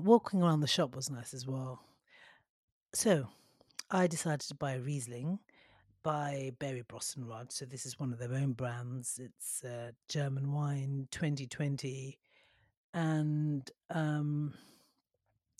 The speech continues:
gosh, I've done an episode of this already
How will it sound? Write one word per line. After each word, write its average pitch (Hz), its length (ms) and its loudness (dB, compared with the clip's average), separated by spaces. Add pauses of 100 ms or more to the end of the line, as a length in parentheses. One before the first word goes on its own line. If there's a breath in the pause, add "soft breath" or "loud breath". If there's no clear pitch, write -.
(400 loud breath)
gosh, - 300 -6 (100)
I've 170 120 6
done 180 160 10
an 160 100 6
episode - 460 0
of 113 100 -8
this 127 220 -4
already 120 420 -12